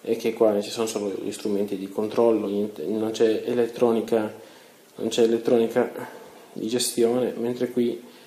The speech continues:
eh, in questi due, in questi due strumenti c'è l'elettronica di gestione. Noi adesso andremo a recuperare sia il contagiri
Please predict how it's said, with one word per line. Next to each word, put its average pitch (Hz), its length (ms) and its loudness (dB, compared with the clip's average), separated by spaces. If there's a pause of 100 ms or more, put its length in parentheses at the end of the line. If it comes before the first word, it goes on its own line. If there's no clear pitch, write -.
(360)
eh, 50 280 -2
in 113 120 -2
questi 120 260 -2
due, 117 180 6 (200)
in 120 160 -2
questi 120 260 -8
due 120 420 2 (760)
strumenti 127 500 6
c'è 120 140 4
l'elettronica 110 460 4
di 104 60 0
gestione. 101 420 0
Noi 135 160 6
adesso 143 200 6
andremo 123 460 4
a 127 80 4
recuperare 123 840 4
sia - 280 4
il 147 40 8
contagiri 202 800 2